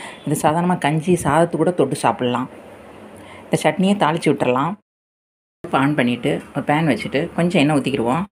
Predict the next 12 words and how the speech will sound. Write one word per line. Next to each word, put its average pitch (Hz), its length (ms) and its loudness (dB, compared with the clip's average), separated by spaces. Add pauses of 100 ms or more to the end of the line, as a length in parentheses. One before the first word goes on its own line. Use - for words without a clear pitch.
(760)
கொஞ்சமா 175 360 4
கடுகு 151 360 2
போட்டுக்கலாம். 127 400 0 (1400)
கடுகு 175 320 4
பொரியவும் 143 300 6
கொஞ்சம் 165 340 2
சீரகம் 170 300 6
போட்டுக்கலாம். 127 420 0 (1600)
கடுகும் 180 320 2
சீரகம் 156 300 2
நல்லா 131 120 0
பொரிஞ்சிருச்சு. 139 580 -2